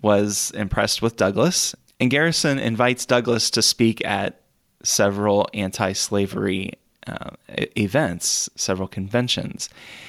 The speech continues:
And here he is, only twenty-three years old. Douglass overcomes any anxiety or nervousness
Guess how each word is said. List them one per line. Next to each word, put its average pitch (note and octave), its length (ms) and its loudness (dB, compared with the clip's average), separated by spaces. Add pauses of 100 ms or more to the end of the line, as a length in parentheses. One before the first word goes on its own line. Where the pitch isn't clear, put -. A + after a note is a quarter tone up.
(300)
And A#2+ 580 0 (100)
here B2 240 2
he C#3 140 6
is, A2+ 220 4
only G#2+ 260 0
twenty-three A#2 580 0
years D3 260 0
old. G2 280 -2 (580)
Douglass A2+ 640 4
overcomes A#2 840 2 (120)
any G#2+ 580 -2 (560)
anxiety A#2+ 800 2 (140)
or G2 260 0
nervousness G#2+ 760 0